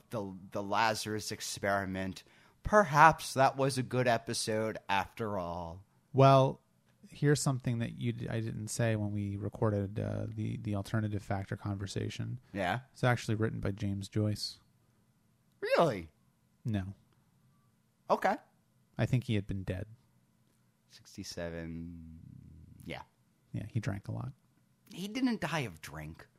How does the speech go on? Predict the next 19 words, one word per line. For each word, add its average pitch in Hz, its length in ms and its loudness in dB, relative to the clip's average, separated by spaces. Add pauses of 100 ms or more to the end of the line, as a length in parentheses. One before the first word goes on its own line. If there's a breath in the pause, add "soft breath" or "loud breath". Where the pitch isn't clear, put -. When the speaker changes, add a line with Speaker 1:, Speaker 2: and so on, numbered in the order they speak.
(460 soft breath)
Speaker 2:
Okay, 170 280 8
so 147 180 6
Speaker 1:
He 127 60 10
Speaker 2:
how 165 120 6
Speaker 1:
had 220 140 8
a 214 80 8
pierced - 600 0
duodenal 131 880 0
ulcer. 98 580 -8
Speaker 2:
Whatever. 98 560 0 (200)
So - 120 4
how 175 100 8
many 165 140 6
tribbles 117 320 4
would 104 120 0
you 104 60 -2
give 101 140 0
this 92 180 -6
one? 120 200 -4